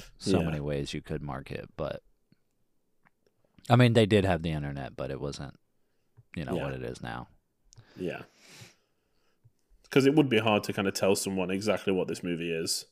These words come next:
Speaker 1: Yeah.
Speaker 2: in, like, three minutes. You know,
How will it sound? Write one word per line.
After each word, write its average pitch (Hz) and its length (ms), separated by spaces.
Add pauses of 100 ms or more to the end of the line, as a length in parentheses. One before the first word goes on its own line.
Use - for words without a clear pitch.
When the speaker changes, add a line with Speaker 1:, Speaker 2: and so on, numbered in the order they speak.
(140)
Speaker 1:
Yeah. 76 280 (380)
Speaker 2:
in, 110 120
like, 90 160
three 98 220
minutes. 80 480 (1400)
You 87 120
know, 71 200